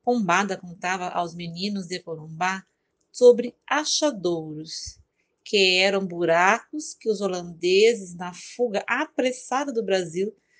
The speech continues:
faziam nos quintais para esconder suas moedas de ouro, dentro de grandes baús de couro.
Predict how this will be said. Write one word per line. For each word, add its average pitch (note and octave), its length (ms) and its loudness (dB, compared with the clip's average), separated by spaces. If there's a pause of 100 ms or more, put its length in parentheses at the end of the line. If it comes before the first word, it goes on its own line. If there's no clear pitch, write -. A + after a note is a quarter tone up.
(140)
faziam G#3+ 760 0
nos A#3+ 180 -4
quintais A3 920 -6 (320)
para A3 180 6
esconder B3 640 2
suas A#3+ 220 -2
moedas A3+ 440 -4
de D4 140 -6
ouro, G#3+ 480 -4 (800)
dentro A3 520 2
de G3+ 120 -4
grandes C4+ 640 0
baús G#3 580 -2
de - 200 -10
couro. G#3+ 520 0